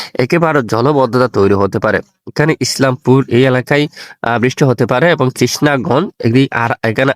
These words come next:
আরারিয়া এই এলাকার দিকে, তারপর, আহ, বাংলাদেশের উত্তরাঞ্চল, এখানে জলপাইগুড়ি রয়েছে এবং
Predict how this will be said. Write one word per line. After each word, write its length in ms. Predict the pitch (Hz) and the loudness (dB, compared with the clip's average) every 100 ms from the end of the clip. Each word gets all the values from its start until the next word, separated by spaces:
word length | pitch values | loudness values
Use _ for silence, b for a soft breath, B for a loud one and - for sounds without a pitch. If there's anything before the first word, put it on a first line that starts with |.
| - | -4
আরারিয়া 480 | 120 127 113 104 127 | -4 -2 0 0 0
এই 260 | 131 131 | 2 4
এলাকার 420 | 117 110 113 113 | 4 2 0 -2
দিকে, 300 | 107 110 165 214 _ _ _ - | -2 0 0 0 _ _ _ -6
তারপর, 380 | 120 - 147 143 B B B | -4 2 0 0 B B B
আহ, 280 | 117 120 113 | -2 0 0
বাংলাদেশের 460 | 117 147 147 156 | 0 0 0 0
উত্তরাঞ্চল, 500 | 131 135 139 135 139 | 0 0 -2 0 0
এখানে 280 | 135 135 170 | 0 0 0
জলপাইগুড়ি 500 | 139 131 135 147 143 139 | 2 2 2 2 4 4
রয়েছে 280 | 127 - | 2 2
এবং 180 | 156 147 | 0 0